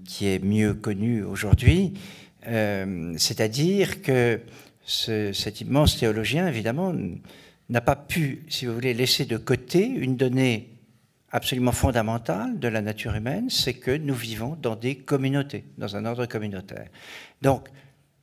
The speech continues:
quel regard, quelle pensée, un théologien, car Thomas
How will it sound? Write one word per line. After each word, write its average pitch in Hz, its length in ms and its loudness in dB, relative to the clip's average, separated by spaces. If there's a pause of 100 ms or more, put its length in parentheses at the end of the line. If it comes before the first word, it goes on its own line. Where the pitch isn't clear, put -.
quel 160 220 4
regard, 139 680 0 (1400)
quelle 107 180 0
pensée, 175 720 4 (300)
un 139 120 4
théologien, 123 560 0
car 95 300 -4 (240)
Thomas 104 380 -4